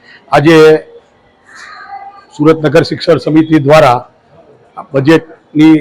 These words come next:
સામાન્ય સભામાં બે હજાર ચોવીસ પચીસનું સુધારેલું બજેટ કુલ રૂપિયા એક, અગિયારસો બોતેર પોઇન્ટ બાવીસ કરોડનું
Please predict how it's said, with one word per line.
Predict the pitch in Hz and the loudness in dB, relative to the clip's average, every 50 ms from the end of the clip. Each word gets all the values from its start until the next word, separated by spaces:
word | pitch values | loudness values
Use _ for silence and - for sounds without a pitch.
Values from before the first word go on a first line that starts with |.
| - - _ _ _ | -4 -10 _ _ _
સામાન્ય | - - 143 135 160 156 156 | -8 -6 -4 -2 0 -2 -2
સભામાં | 135 - 151 135 151 165 156 139 127 127 131 - - - - - - - - _ - - _ _ _ _ _ _ _ _ | -2 -2 -2 0 0 2 2 2 0 -2 -2 -6 -12 -20 -20 -20 -20 -20 -20 _ -20 -20 _ _ _ _ _ _ _ _
બે | 131 147 | -2 0
હજાર | 160 156 147 160 160 | 0 2 2 2 0
ચોવીસ | 160 156 147 156 165 - - | 0 0 0 0 0 0 0
પચીસનું | - 156 - - - 160 131 - 170 143 | -4 -6 -4 -2 -4 -4 -4 -4 -6 -8
સુધારેલું | - - 139 120 151 156 160 160 160 160 160 | -8 -8 -4 0 2 2 4 4 4 2 2
બજેટ | 156 151 135 123 160 160 147 - - _ _ _ _ _ _ _ _ _ _ _ _ _ _ _ _ _ | 0 0 0 0 0 0 0 -2 -6 _ _ _ _ _ _ _ _ _ _ _ _ _ _ _ _ _
કુલ | - 165 170 160 | -2 0 0 2
રૂપિયા | 156 156 - - 151 165 165 151 131 131 127 - - - _ - - - - _ _ _ _ _ _ _ _ 190 196 180 165 151 151 156 _ _ _ _ _ _ _ _ _ _ _ _ _ _ _ _ _ _ _ _ | 2 2 0 0 2 2 4 4 2 0 -2 -8 -16 -20 _ -20 -20 -20 -20 _ _ _ _ _ _ _ _ _ _ _ _ _ _ _ _ _ _ _ _ _ _ _ _ _ _ _ _ _ _ _ _ _ _ _
એક, | 160 170 180 - - - _ - - - - - - _ _ _ - - - - - - _ - - - - _ _ _ | 0 0 0 0 -4 -14 _ -20 -20 -20 -20 -20 -20 _ _ _ -20 -18 -18 -18 -20 -20 _ -20 -20 -20 -20 _ _ _
અગિયારસો | 151 143 135 135 165 175 165 165 - 180 | -6 -4 -4 -2 0 0 0 0 0 -2
બોતેર | 160 151 147 - - - 180 180 165 | -2 -2 -4 -4 -4 -2 -2 -2 0
પોઇન્ટ | - 165 165 160 160 156 - - - _ _ _ - | 0 0 2 2 2 0 -2 -8 -18 _ _ _ -6
બાવીસ | 135 139 151 175 185 - | -2 0 2 2 0 -2
કરોડનું | - - 165 165 165 165 160 165 170 151 135 127 127 - | -2 0 0 2 2 2 2 2 2 2 2 0 -2 -6